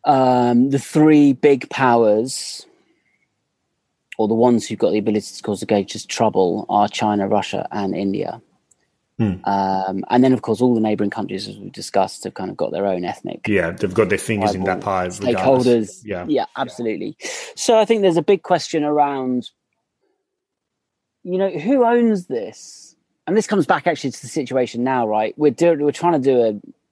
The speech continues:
Speaker 1: a, a neo, a, a
Speaker 2: Hmm.
Speaker 1: non-combatant evacuation operation right now. It's literally the planes are taking off as we speak in
Speaker 2: Yeah,
Speaker 1: Kabul, right?
Speaker 2: yeah, yeah, yeah, exactly,
Speaker 1: So,
Speaker 2: yeah.
Speaker 1: and the Taliban have already sprung a prison in Kabul, and <laughs> they're already, like, on the outskirts of the city, right? So it's literally a race against time.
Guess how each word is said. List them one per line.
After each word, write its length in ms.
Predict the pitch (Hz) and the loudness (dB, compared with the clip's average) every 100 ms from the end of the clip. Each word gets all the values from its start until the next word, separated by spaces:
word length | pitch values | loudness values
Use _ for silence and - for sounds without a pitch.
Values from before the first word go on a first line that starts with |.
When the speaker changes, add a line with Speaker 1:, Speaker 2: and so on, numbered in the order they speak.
| - _ - | -20 _ -4
Speaker 1:
a, 40 | |
a 40 | 113 | 0
neo, 520 | 117 127 87 69 - _ _ _ - | 2 2 2 -2 -10 _ _ _ -4
a, 100 | 110 - | -4 -2
a 80 | 104 | 0
Speaker 2:
Hmm. 60 | 113 | 0
Speaker 1:
non-combatant 680 | 113 107 107 - 82 90 107 | 0 0 2 0 -2 -12 -4
evacuation 520 | 110 92 110 107 104 | -2 0 0 0 -4
operation 400 | 107 95 - 95 | -6 -6 -6 -2
right 240 | 107 98 | 0 0
now. 280 | 95 80 82 | -4 -8 -10
It's 100 | - | -2
literally 280 | 120 110 104 | 0 0 -2
the 40 | 101 | -4
planes 280 | 110 101 98 | -4 -4 -6
are 100 | 101 | -8
taking 180 | 101 95 | -6 -6
off 100 | - | -4
as 160 | 98 | -4
we 140 | 101 101 | -6 -6
speak 260 | 98 - | -6 -6
in 80 | 92 | -2
Speaker 2:
Yeah, 140 | 107 92 | 0 0
Speaker 1:
Kabul, 180 | 87 90 | -4 -4
right? 100 | 98 | -2
Speaker 2:
yeah, 100 | 98 | -2
yeah, 140 | 85 - - 107 | -4 -10 -12 -8
yeah, 120 | 92 | -6
exactly, 240 | 90 98 | -8 -10
Speaker 1:
So, 200 | - 170 | 0 2
Speaker 2:
yeah. 140 | 160 151 | 2 2
Speaker 1:
and 80 | 156 | 2
the 60 | |
Taliban 400 | 175 185 156 147 | 4 4 4 4
have 100 | 123 | 4
already 240 | 139 139 131 | 4 2 0
sprung 300 | - 135 120 | 0 0 0
a 20 | |
prison 300 | 123 110 113 | -4 -4 -4
in 80 | 107 | -6
Kabul, 520 | 107 104 101 98 - _ _ 113 | -6 -4 -4 -6 -10 _ _ -10
and 520 | 104 101 101 104 104 | -8 -6 -6 -6 -6
<laughs> 280 | - 147 - | -2 -2 2
they're 120 | 160 | 2
already, 640 | 135 143 120 113 107 113 | 2 2 2 2 0 -2
like, 200 | 107 101 | -4 -4
on 80 | 107 | -4
the 80 | 107 | -4
outskirts 380 | 101 104 95 | -6 -8 -12
of 40 | 101 | -12
the 40 | |
city, 280 | - 101 98 | -12 -12 -8
right? 220 | 95 76 | -6 -4
So 80 | 127 | -4
it's 120 | 123 | -2
literally 440 | 131 147 151 - 127 | 2 4 2 0 0
a 40 | |
race 240 | 113 110 104 | 2 0 -4
against 280 | 107 98 | -8 -8
time. 440 | - - - - | -10 -10 -10 -16